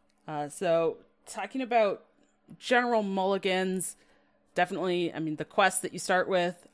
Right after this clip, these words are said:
um, but also Lightning Bloom is a big one to keep. It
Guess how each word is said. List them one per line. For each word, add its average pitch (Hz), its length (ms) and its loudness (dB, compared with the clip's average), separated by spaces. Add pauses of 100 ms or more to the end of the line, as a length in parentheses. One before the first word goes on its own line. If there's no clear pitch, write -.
um, 160 320 -2
but 170 280 2
also 359 640 -2
Lightning 190 600 0
Bloom 160 460 -2
is 160 240 -6
a 156 80 -4
big 151 240 -4
one 156 160 -2
to 160 80 -8
keep. 151 500 -10 (580)
It 175 280 0